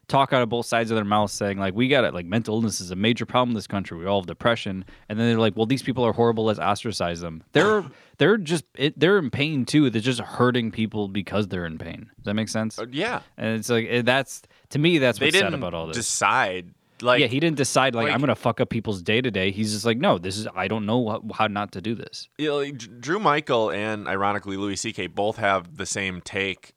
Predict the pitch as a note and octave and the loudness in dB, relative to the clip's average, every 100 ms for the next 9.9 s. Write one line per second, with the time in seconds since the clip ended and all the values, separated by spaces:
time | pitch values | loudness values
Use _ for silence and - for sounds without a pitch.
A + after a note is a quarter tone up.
0 | _ F2+ F2 E2+ E2 F2 F2 E2+ - A2 | _ -4 -4 -6 -8 -10 -10 -12 -6 -2
1 | B2 - E2 D#2+ - D#2+ C#2 - A2+ F#2+ | -2 -2 -6 -6 -8 -8 -8 -8 -4 -2
2 | E2 - G#2+ G#2+ G#2 G2 F#2+ - A2 B2+ | -4 -6 -2 0 0 0 -2 -2 0 0
3 | A2+ - A#2+ A2+ F2+ G2+ E2+ D3+ C#3+ B2 | 0 0 0 0 -2 -2 0 2 2 2
4 | B2 A2 B2 E3+ F3 B2+ - B2 C3+ D3 | -2 0 2 2 0 -6 -4 -2 2 0
5 | - C3 C3 - A#2+ G2+ F#2 A2+ C#3 F#2+ | 2 0 0 0 0 0 0 0 -2 -2
6 | F#2 G#2 B2 G2+ D#2+ - - A#2 A2 - | -2 -2 -2 -4 -4 -12 -4 -2 -2 -10
7 | _ _ C2+ B1+ - - - G#2+ G2+ F2 | _ _ -20 -20 -20 -18 -6 -2 -2 -2
8 | A2 A#2+ - B2+ B2+ A#2 C3 A2 - - | -4 -6 -4 -2 -2 -2 -2 -2 -4 -12
9 | G#2+ G#2+ A#2+ B2+ - C#2 - A2 G#2 | -10 -4 -2 -2 -4 -10 -6 -6 -6